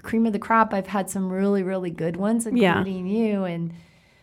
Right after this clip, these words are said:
Speaker 1: it attracts also people that are not that great, and they're probably the discount ones. And they seem to do more harm than good.
Speaker 2: Yeah. <clears throat>
Speaker 1: So I think just the credibility, and I, I'll tell a funny story on one of 'em. He was so bad.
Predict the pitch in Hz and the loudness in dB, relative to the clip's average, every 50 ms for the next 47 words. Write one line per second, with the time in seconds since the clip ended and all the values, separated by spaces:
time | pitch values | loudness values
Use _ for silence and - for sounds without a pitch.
0 | _ _ _ _ _ _ _ _ _ _ - 233 240 233 247 226 226 - 226 226 | _ _ _ _ _ _ _ _ _ _ -2 0 2 2 2 0 0 0 -2 -2
1 | 226 - - 202 226 220 269 254 247 240 233 208 190 202 185 190 190 185 180 175 | -2 -2 0 -2 0 0 -2 -2 -2 -4 -4 -2 -2 -2 0 0 0 0 -2 -4
2 | 190 - - 196 185 - - - 185 190 196 202 190 - - - 185 185 180 180 | -4 -4 -2 -2 -2 -2 -4 -6 -6 -4 -2 -2 -2 -4 -4 -6 -6 -6 -6 -8
3 | 180 - - - 190 190 185 180 165 165 175 190 175 165 - - - 190 190 - | -8 -10 -10 -10 -10 -10 -8 -8 -10 -10 -10 -10 -10 -10 -10 -10 -10 -10 -10 -10
4 | - - 175 175 170 165 160 156 160 160 165 160 - - - - - 160 190 180 | -12 -12 -10 -10 -8 -8 -8 -8 -8 -8 -6 -8 -8 -10 -12 -12 -10 -8 -6 -6
5 | 170 165 165 160 160 160 156 147 - - - 185 196 190 - - 233 247 254 285 | -4 -4 -4 -6 -6 -8 -8 -10 -12 -10 -8 -6 -4 -4 -2 0 0 2 2 0
6 | 277 - 226 208 233 226 220 226 233 233 226 254 254 254 247 254 254 254 254 233 | -2 -2 -2 0 2 4 4 4 4 2 2 2 2 4 4 4 4 4 4 4
7 | 277 330 - - 156 - - - - _ _ _ - 175 170 143 151 139 143 170 | 2 2 2 2 0 -2 -8 -16 -20 _ _ _ -4 -2 0 0 0 0 0 -2
8 | - - - _ _ _ - 208 220 - - 202 220 208 208 190 185 - - - | -4 -8 -14 _ _ _ -2 0 0 2 2 4 4 4 4 2 0 -4 -10 -12
9 | - - - 196 185 185 190 190 - 208 202 - - 196 190 - - - 175 170 | -8 -4 -2 -2 0 -2 -2 -2 -4 -6 -6 -6 -8 -8 -8 -8 -8 -10 -12 -12
10 | - - - 170 170 175 180 180 175 175 175 170 175 170 170 - 165 180 175 165 | -12 -10 -10 -8 -8 -8 -8 -8 -8 -6 -8 -8 -8 -10 -8 -6 -4 -4 -2 -2
11 | 165 165 165 165 165 165 170 - 196 185 175 180 - 175 175 175 170 - - - | -4 -4 -6 -6 -8 -8 -8 -8 -8 -8 -8 -6 -6 -6 -6 -6 -6 -8 -8 -6
12 | 180 175 180 170 160 151 151 156 151 165 180 185 190 180 170 165 151 160 160 185 | -4 -4 -2 -2 -2 -2 -2 -2 -4 -4 -4 -2 -4 -4 -4 -4 -4 -6 -6 -6
13 | 175 170 170 170 170 - - - 180 185 208 220 214 208 190 196 185 180 165 156 | -8 -8 -8 -10 -10 -10 -8 -4 -2 0 0 0 2 2 2 2 2 2 2 0
14 | 151 147 151 - | 0 -2 -6 -10